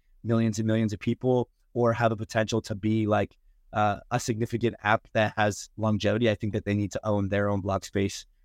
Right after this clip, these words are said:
like you say, own the stack and kind of control the stack. So that's why I think, like, this, like,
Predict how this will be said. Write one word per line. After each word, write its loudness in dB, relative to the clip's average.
like 0
you -4
say, 0
own 0
the 0
stack 2
and -8
kind 0
of -6
control 0
the -6
stack. -2
So -2
that's 0
why 2
I 2
think, -6
like, -2
this, -4
like, 2